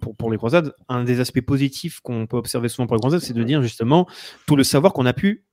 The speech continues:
récupérer, euh, avec les croisades, le, que ce soit à travers les reliques, le, mais aussi, euh, donc, euh, euh, les ouvrages, euh, les traductions qu'on a pu faire. On parle souvent même d'apport qu'il y a pu avoir, alors que là, on se rend compte d'une conséquence très importante avec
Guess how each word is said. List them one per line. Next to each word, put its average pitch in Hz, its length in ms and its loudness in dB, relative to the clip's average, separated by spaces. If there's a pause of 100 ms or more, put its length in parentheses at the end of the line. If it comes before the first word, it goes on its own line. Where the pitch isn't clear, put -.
récupérer, 139 880 0 (260)
euh, 104 720 0
avec 120 300 -2
les 113 80 -2
croisades, 131 500 0 (320)
le, 101 320 -2
que 110 140 -2
ce 131 100 -4
soit 139 200 0
à - 20 2
travers 120 280 0
les 117 100 0
reliques, 147 360 -2
le, 127 60 -2
mais 117 160 0
aussi, 160 480 0
euh, 110 100 4
donc, 110 280 -4
euh, 107 200 -4 (320)
euh, 104 160 -4
les 107 300 0
ouvrages, 117 540 2
euh, 98 260 -2 (560)
les 135 80 2
traductions 123 440 -2
qu'on 117 120 -2
a 107 80 0
pu 110 120 -8
faire. 175 180 2
On 139 80 0
parle 107 140 -6
souvent 147 240 -2
même 127 320 2
d'apport 120 440 4
qu'il - 100 -4
y - 20 0
a 113 40 -2
pu 117 120 0
avoir, 147 180 4
alors 131 120 0
que 120 80 -4
là, 127 80 0
on 151 60 0
se - 100 -8
rend 117 80 -4
compte 160 180 0
d'une 117 140 -4
conséquence 117 420 -4
très 117 160 -2
importante 117 400 -2
avec 107 260 -10